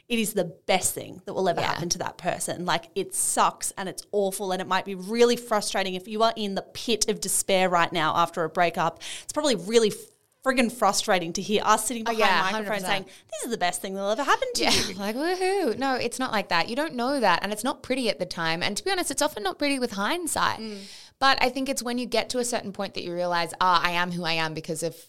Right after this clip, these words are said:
Speaker 2: I mean, it's like anything. You are who you are because of what happened.
Speaker 1: Well, there's so much magic in the mess. Like, yes, you are left as a mess, but the stuff you find and the experiences you have and the friendships you build because of that mess make it so worthwhile.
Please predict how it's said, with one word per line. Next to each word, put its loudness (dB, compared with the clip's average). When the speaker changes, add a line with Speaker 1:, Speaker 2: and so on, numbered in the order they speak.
Speaker 2:
I 0
mean, 0
it's -4
like 0
anything. -4
You -2
are 2
who -4
you -2
are 2
because -12
of -18
what -10
happened. -6
Speaker 1:
Well, -4
there's 4
so 4
much 0
magic 0
in -6
the -6
mess. -2
Like, 0
yes, 2
you 0
are 2
left 0
as -6
a -6
mess, -4
but -10
the -6
stuff -2
you -8
find -4
and -4
the -4
experiences -4
you -8
have 2
and -4
the -10
friendships -4
you -8
build -4
because -2
of 0
that 4
mess -2
make -4
it -10
so -2
worthwhile. 0